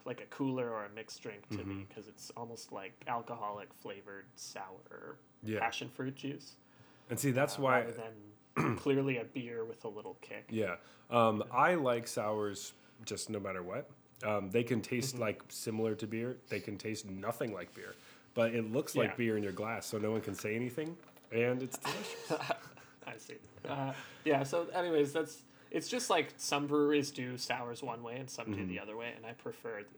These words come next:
Speaker 1: the other, other way.
Speaker 2: Yeah.
Speaker 1: Uh,
Speaker 2: I totally
Speaker 1: and
Speaker 2: get
Speaker 1: then
Speaker 2: that.
Speaker 1: this is just, yeah. Um, but
Speaker 2: Yeah,
Speaker 1: that's what
Speaker 2: sorry.
Speaker 1: I have to say about that. I didn't really get the coconut either.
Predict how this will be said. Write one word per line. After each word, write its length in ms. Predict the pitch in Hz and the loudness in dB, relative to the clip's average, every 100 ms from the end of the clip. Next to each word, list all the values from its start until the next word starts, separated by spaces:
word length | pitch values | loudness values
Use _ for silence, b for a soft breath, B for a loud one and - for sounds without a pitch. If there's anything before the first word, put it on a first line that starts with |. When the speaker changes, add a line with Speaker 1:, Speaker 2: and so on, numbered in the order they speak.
| 135 | -14
Speaker 1:
the 60 | 117 | -12
other, 100 | 117 123 | -8 -8
other 220 | 110 123 | -8 -8
way. 120 | 131 - - _ - _ | -10 -12 -20 _ -20 _
Speaker 2:
Yeah. 120 | 101 92 - - - | -6 -6 -8 -20 -20
Speaker 1:
Uh, 40 | - - - - | -20 -20 -20 -4
Speaker 2:
I 40 | 143 | 0
totally 180 | 175 160 | 4 4
Speaker 1:
and 80 | 143 | 6
Speaker 2:
get 60 | |
Speaker 1:
then 80 | 147 | 4
Speaker 2:
that. 60 | 147 | 4
Speaker 1:
this 200 | 151 - | 2 2
is 140 | 135 | -2
just, 460 | - 135 - - - _ - - | 0 0 0 -6 -10 _ -18 -10
yeah. 140 | 117 113 - _ _ _ _ _ _ - _ _ _ | -10 -10 -18 _ _ _ _ _ _ -20 _ _ _
Um, 300 | 135 117 117 113 - - | -6 -2 -4 -6 -16 0
but 80 | 107 | 2
Speaker 2:
Yeah, 60 | |
Speaker 1:
that's 20 | 135 | 4
what 100 | 101 | 4
Speaker 2:
sorry. 120 | 90 | 2
Speaker 1:
I 40 | |
have 100 | 123 | 0
to 80 | 135 | -6
say 160 | - 123 | -6 -6
about 200 | 117 - | -6 -6
that. 200 | 113 113 | -4 -2
I 60 | 135 | -2
didn't 280 | 135 175 131 | -2 -4 2
really 220 | 147 143 | 4 4
get 160 | 135 131 | 2 -4
the 60 | |
coconut 440 | - 117 117 117 110 | -8 -10 -8 -10 -10
either. 220 | 107 101 | -12 -16